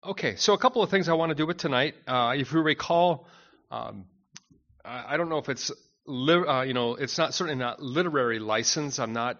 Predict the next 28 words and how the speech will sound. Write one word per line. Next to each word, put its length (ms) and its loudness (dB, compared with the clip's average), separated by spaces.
reinterpreting 840 -2
anything. 500 -4
But, 260 0
uh, 260 -2
what 420 -2
we 80 2
did 180 4
last 320 0
week 160 -2
is 140 -2
we 120 -4
took 240 0
a 40 -4
look 240 -2
at 160 0
Acts 320 0
chapter 460 0
eight 300 -2
together 440 -4
with 400 -4
the 80 4
letter 380 2
written 240 0
to 140 -4
the 100 -6
church 400 -4
at 140 -4
Sardis 680 0